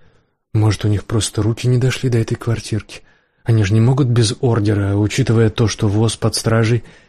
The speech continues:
нет причин торопиться". Ланс подошел к одной из стопок книг в углу и принялся читать название. Выбор чтива у Восса был не менее параноидальным.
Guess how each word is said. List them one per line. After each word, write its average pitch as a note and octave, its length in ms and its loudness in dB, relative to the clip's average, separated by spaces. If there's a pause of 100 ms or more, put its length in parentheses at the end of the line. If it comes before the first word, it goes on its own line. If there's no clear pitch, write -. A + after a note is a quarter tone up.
(180)
нет G#2+ 220 2
причин G#2+ 360 0
торопиться". G2+ 600 -2 (1040)
Ланс A2+ 440 2
подошел A2+ 640 2
к - 100 0
одной G#2+ 320 2
из - 220 -4
стопок - 440 -4
книг B2+ 380 -2
в A2+ 80 2
углу A2 240 2
и G2+ 40 0
принялся G#2+ 520 0
читать - 440 -4
название. G#2 600 -4 (560)
Выбор D3+ 340 4
чтива D3 540 0
у C#3+ 120 2
Восса C#3 420 0
был B2+ 260 2
не C#3 160 4
менее A2+ 380 4
параноидальным. A2 960 0